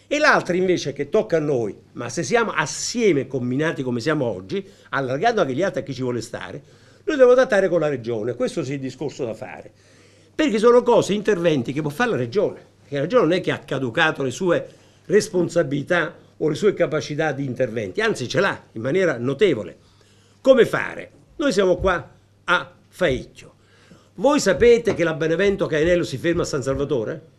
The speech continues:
Si ferma a San Salvatore. Allora si dice, giustamente, nel recovery non vengono finanziate le infrastrutture di un certo tipo e quindi non, questa non è finanziabile. Io ho spiegato, e questa dovrebbe essere la battaglia nostra a partire di qua. Bene,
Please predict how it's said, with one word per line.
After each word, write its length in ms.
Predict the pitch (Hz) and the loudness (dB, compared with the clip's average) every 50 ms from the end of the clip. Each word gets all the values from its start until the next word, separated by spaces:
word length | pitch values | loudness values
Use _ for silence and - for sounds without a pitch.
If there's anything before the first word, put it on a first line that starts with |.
| _ _ | _ _
Si 100 | - - | -10 -2
ferma 120 | 254 262 240 | 0 2 2
a 60 | - | 2
San 140 | - 208 160 | 0 -2 -2
Salvatore. 460 | 175 160 127 110 107 - - - _ _ _ _ _ _ _ _ _ _ _ _ _ _ _ _ _ _ _ _ _ _ _ _ _ _ _ _ _ _ _ _ _ _ _ _ _ _ _ | 0 -2 -2 -2 -6 -10 -14 -20 _ _ _ _ _ _ _ _ _ _ _ _ _ _ _ _ _ _ _ _ _ _ _ _ _ _ _ _ _ _ _ _ _ _ _ _ _ _ _
Allora 260 | - 220 269 285 254 | 4 6 8 8 8
si 160 | - - 226 | 8 6 0
dice, 320 | 208 226 180 123 - 135 127 | -2 -2 -2 -2 -4 -6 -6
giustamente, 800 | 151 220 - - 196 165 143 123 131 135 - - 156 175 - - _ _ _ | -4 -4 -2 0 0 0 0 0 -4 -6 -8 -8 -10 -10 -12 -16 _ _ _
nel 180 | - 180 226 233 | 4 6 8 8
recovery 420 | 262 262 - 202 185 165 156 165 | 8 6 6 6 6 6 4 4
non 140 | 170 214 220 | 2 2 2
vengono 240 | 190 185 170 185 175 | 2 2 2 0 0
finanziate 540 | - 254 240 175 127 - 156 131 127 131 | 0 0 0 0 0 0 -2 -4 -2 -2
le 80 | 135 143 | -2 -2
infrastrutture 480 | 151 147 160 143 - - 143 147 151 147 | -2 -2 -4 -6 -6 -8 -8 -6 -4 -2
di 60 | 143 | -2
un 60 | 120 | -4
certo 300 | - 135 120 - - 101 | -4 -4 -6 -6 -8 -10
tipo 260 | 78 92 87 - - | -10 -10 -12 -10 -8
e 40 | 180 | -6
quindi 220 | - 175 165 175 | -4 -4 -2 -2
non, 100 | 190 175 | -2 -2
questa 260 | 143 160 143 - 170 135 | -2 -4 -6 -4 -4 -4
non 140 | 135 139 | -4 -6
è 20 | 120 | -8
finanziabile. 600 | 120 - 117 98 85 - - - - - _ _ _ _ _ _ _ _ _ | -8 -8 -10 -12 -12 -14 -16 -18 -18 -20 _ _ _ _ _ _ _ _ _
Io 200 | - 277 302 302 | 0 2 4 4
ho 20 | |
spiegato, 460 | - - - 220 233 220 226 208 156 135 | 2 0 -2 -2 0 2 2 2 2 0
e 40 | |
questa 240 | - 254 262 170 180 | -2 -2 -2 -2 -2
dovrebbe 180 | 180 147 156 143 | -2 0 -2 -2
essere 200 | - - 147 147 | -2 -2 -4 -4
la 40 | 135 | -4
battaglia 460 | 127 143 135 - 160 156 143 131 127 | -4 -6 -6 -4 -2 -2 -2 0 0
nostra 320 | 151 170 165 - - 143 | 2 0 0 0 -2 -6
a 40 | - | -6
partire 360 | - 117 - - 139 113 104 | -6 -6 -8 -6 -6 -6 -8
di 60 | 101 | -8
qua. 160 | - 107 - - - - - - - _ _ - | -10 -12 -14 -14 -14 -18 -20 -20 -20 _ _ -4
Bene, 400 | 127 196 220 196 - - - | 0 0 2 2 0 -2 -6